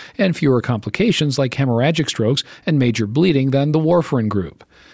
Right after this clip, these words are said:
An interventional cardiologist implants the device in the heart by guiding it through a catheter inserted in a vein in the upper leg. The catheter is threaded into the right atrium and then into the left atrium through a puncture in the wall separating the two upper chambers of the heart.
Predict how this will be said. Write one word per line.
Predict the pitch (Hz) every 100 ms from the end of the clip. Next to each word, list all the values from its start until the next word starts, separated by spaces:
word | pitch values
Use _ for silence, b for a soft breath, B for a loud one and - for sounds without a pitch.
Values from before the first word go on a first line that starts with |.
| b b
An | 113
interventional | 107 98 123 - 104
cardiologist | 92 - 160 120 143 139 110 -
implants | 143 120 139 165 170
the | 240
device | 139 113 113
in | 135
the | 110
heart | - 143 113 - B B
by | - 113
guiding | 123 131 170
it | 170
through | - 123
a |
catheter | - 160 165 131 120
inserted | 139 127 - 190 196
in | 165
a | 123
vein | 127 160 135
in | 127
the | 135
upper | 107 -
leg. | 104 143 160 92 98 - B B
The | -
catheter | - 131 131 127 104
is | 101
threaded | - 131 139 117
into | 127 143
the | 104
right | 101 127 117
atrium | 127 143 120 113 123 B B
and | 147 160 -
then | 139 151
into | 170 165
the | 156
left | 165 156 117
atrium | 104 - 120 131
through | 143
a |
puncture | 123 - 214 - 160
in |
the | 131
wall | 135 131 127
separating | - 170 151 143 156
the |
two | 147 120
upper | 104 113
chambers | 104 123 104 104
of | 98
the | 92
heart. | 95 202 165 95